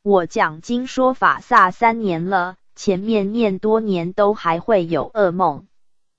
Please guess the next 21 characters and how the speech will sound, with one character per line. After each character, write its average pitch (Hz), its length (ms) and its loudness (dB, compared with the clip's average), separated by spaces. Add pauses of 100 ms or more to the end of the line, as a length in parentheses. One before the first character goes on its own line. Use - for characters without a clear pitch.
(640)
最 240 260 2
近 226 320 -6
十 196 240 -6
年 190 380 -4
已 175 120 -4
没 170 220 -4
有 185 260 0
噩 233 200 0
梦 202 220 -2
了， 165 340 -4 (180)
这 208 220 2
说 226 260 0
明 185 280 -2
要 190 200 4
去 202 280 -6
掉 185 280 2
夹 208 300 2
杂 165 260 0
事 190 280 -6
不 185 180 -4
容 160 420 -6